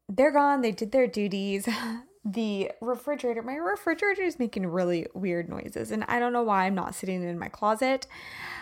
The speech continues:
But yes, I'm at home recording today. So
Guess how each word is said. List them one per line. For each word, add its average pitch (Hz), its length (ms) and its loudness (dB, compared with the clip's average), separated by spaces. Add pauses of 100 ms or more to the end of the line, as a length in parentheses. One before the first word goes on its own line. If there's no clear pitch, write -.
(160)
But 240 180 10
yes, - 300 4
I'm 214 160 2
at 220 120 0
home 294 520 4
recording 196 600 -2
today. 190 560 2 (540)
So 302 600 6